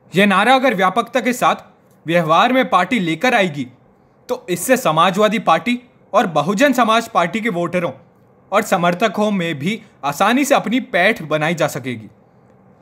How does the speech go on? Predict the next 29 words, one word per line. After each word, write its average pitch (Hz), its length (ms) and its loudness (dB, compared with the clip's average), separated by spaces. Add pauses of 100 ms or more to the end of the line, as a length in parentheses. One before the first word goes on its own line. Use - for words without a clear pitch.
(320)
मोदी 185 260 0
आगे 180 320 0
के 214 100 0
सामाजिक 180 540 0
समीकरणों 202 580 0 (560)
और 220 280 0
उसमें - 520 -6 (440)
राम 156 360 2
की 254 100 0
सर्वसुलभता 196 840 0
को 226 120 0
जोड़कर 175 520 -2 (180)
आगे 180 280 2
बढ़ने 220 300 0
का 233 120 -2
तुरुप 233 320 -4
खेल 214 200 0
चुके 180 200 -6
हैं। - 260 -12 (800)
देखना 262 340 4
यह 240 240 2
है - 340 -2 (440)
कि 247 140 -12 (120)
आगे 196 300 0
की 226 120 -2
राजनीति 180 580 0
में 233 120 0
यह 220 120 0
पत्ता 220 400 -4